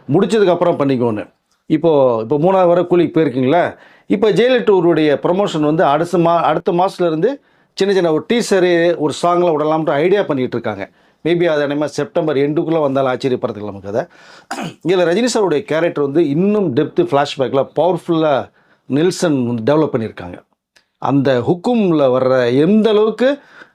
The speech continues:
அந்த ஒரு இன்ஸ்பெக்டர், I mean எஸ் பி எஸ் something ஒரு முத்துவேல் பாண்டியன், அது இதுல வந்து நீங்க வந்து பவர்ஃபுல்லா பார்க்கலாம். இது தவிர வந்து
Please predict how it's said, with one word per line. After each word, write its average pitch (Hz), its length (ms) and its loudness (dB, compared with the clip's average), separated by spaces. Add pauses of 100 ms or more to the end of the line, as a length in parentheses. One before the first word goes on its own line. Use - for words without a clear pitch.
அந்த 147 220 0
ஒரு 143 240 4
இன்ஸ்பெக்டர், 143 840 0
I 143 120 -2
mean 147 100 2
எஸ் 143 180 0
பி 175 100 0
எஸ் 147 160 -2
something 127 260 0
ஒரு 120 160 2
முத்துவேல் 131 400 0
பாண்டியன், 104 360 -6 (280)
அது 175 240 2
இதுல 165 260 2
வந்து 156 160 2
நீங்க 139 280 2
வந்து 147 120 2 (100)
பவர்ஃபுல்லா 113 340 -2
பார்க்கலாம். - 380 -12 (460)
இது 214 280 2
தவிர 277 360 2
வந்து 214 420 2